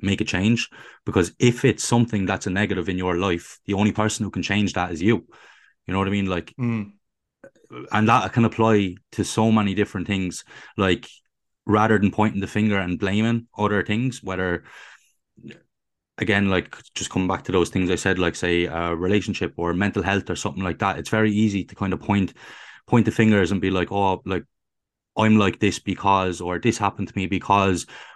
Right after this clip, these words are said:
Speaker 1: when in reality, there's probably a lot that you can do to change that situation, but you just haven't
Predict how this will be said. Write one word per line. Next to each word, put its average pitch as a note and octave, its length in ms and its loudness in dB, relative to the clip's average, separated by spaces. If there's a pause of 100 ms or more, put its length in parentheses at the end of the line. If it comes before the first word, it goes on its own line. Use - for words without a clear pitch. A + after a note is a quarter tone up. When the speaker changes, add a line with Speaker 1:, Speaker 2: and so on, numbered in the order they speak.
(260)
Speaker 1:
when G2 760 0
in G#2+ 140 2
reality, G#2 420 2
there's F2+ 200 -4
probably A2 320 0
a G2+ 40 -2
lot G2 300 -2
that F#2 100 -10
you F#2+ 140 -6
can F#2 160 -8
do G2 200 0
to - 120 -8
change F#2+ 320 -4
that F2+ 160 -2
situation, G2 560 -2
but F#2 260 -2
you F#2 220 -4
just F2+ 260 -2
haven't F#2 580 -2